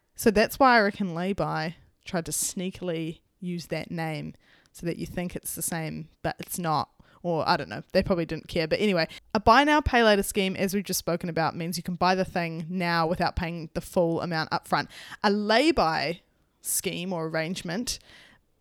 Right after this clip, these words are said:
means that you don't get the thing until you've paid your last payment. So you can purchase something, and I guess they kind of, like, have it on hold for you,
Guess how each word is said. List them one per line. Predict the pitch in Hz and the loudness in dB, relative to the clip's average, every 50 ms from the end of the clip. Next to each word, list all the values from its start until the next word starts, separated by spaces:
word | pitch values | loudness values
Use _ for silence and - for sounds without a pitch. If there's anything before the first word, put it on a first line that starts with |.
| - | -4
means | 214 220 214 214 214 208 - | 2 4 4 4 4 2 2
that | 208 - | 0 0
you | 190 196 214 226 | 0 0 0 2
don't | 233 277 294 285 - - 190 _ | 4 4 4 2 0 -6 -12 _
get | - 220 220 - - 202 | -2 0 0 0 0 -2
the | 208 190 | -4 -4
thing | - - - - 208 185 175 170 160 - | -4 -4 -2 0 0 0 0 -4 -6 -6
until | 196 196 - - 214 196 | -6 -6 -2 0 0 2
you've | 190 185 175 - | 2 0 -2 -2
paid | - - - 190 180 175 180 | -4 -2 0 0 0 0 0
your | 180 175 170 | 2 2 2
last | 165 165 170 170 175 180 180 175 180 175 - - - - - - - - _ _ _ _ _ _ _ _ - | 2 0 0 2 4 4 6 4 4 2 0 -2 -2 -2 -2 -4 -8 -10 _ _ _ _ _ _ _ _ -4
payment. | - - 185 175 170 - - - - - - - _ _ - - - - _ | -4 -2 -4 -6 -6 -10 -12 -12 -8 -8 -8 -8 _ _ -20 -20 -20 -20 _
So | - - - 220 202 196 190 190 | -6 -2 2 4 6 8 6 6
you | 170 - 240 247 | 4 2 0 -2
can | 294 247 233 | -2 -2 0
purchase | - - 226 233 220 - 240 233 - | 0 2 2 2 0 0 -2 -2 -2
something, | - 233 - - 220 214 208 208 208 202 | -2 -2 -2 -2 -2 0 0 0 -2 -2
and | - 202 | 0 0
I | 196 202 | 2 2
guess | 196 208 240 - | 2 0 0 0
they | 254 240 | 0 0
kind | - 254 240 214 | 0 0 0 0
of, | 196 | 0
like, | 190 - - | -2 -2 -2
have | - 196 202 185 | 0 -2 0 0
it | - - | -2 -4
on | 175 190 | -4 -4
hold | 170 139 196 180 175 190 - | -4 -2 0 0 0 0 -4
for | - 240 | -4 -4
you, | 240 277 349 427 | -2 0 0 0